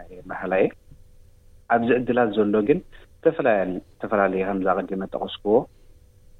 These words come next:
ብፍላይ ኣብዚ ሕጂ ግዜ እዚ፣ ኣም፣ ብዛዕባ እቲ ናይ፣ ኣም፣ ኤን ዲ ኣይ ኤስ ዝበሃል ኣሎ ሕጂ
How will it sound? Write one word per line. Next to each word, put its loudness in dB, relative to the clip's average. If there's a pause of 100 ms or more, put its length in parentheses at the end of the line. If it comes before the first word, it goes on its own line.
(180)
ብፍላይ 0
ኣብዚ 0
ሕጂ -4
ግዜ -6
እዚ፣ 2 (380)
ኣም፣ 0 (400)
ብዛዕባ 0
እቲ -4
ናይ፣ -2 (360)
ኣም፣ -4 (340)
ኤን 2
ዲ 2
ኣይ 4
ኤስ -2
ዝበሃል -6
ኣሎ 0
ሕጂ -12